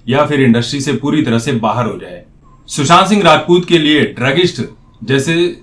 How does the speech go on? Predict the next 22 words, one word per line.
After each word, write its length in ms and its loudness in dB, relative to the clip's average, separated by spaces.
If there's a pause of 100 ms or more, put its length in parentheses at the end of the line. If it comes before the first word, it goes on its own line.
(100)
शब्दों 360 0
का 100 0
इस्तेमाल 480 0
करने 260 0
के 80 -4
लिए 120 -2
कि 120 -10
सुशांत 520 -6
नशेड़ी 480 -4
है, 340 -4 (480)
इसके 300 0
लिए 140 4
भी, 140 0
अ, 60 -2 (720)
प्रियंका 360 -4
ने 100 -4
लताड़ 480 0
लगाई 240 -6
है 140 -6
पूरे 200 -8
बॉलीवुड 360 -12
को। 100 -20